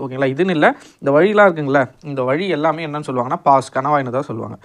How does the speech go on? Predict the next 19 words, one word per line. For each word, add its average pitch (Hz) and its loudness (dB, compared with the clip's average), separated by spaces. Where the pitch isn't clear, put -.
அடுத்த 143 -2
கொஸ்டின் 143 -2
பாருங்க, 143 -2
which 170 0
one 214 2
of 180 -4
the 196 4
following 151 4
biosphere 220 4
reserve 165 0
is - -14
not 202 6
located 156 -6
in 156 -12
தமிழ்நாடு? 127 -6
தமிழ்நாட்டுல, 147 4
தமிழ்ல 147 4
கீழ்க்கண்டவற்றில் 196 2
எது 196 0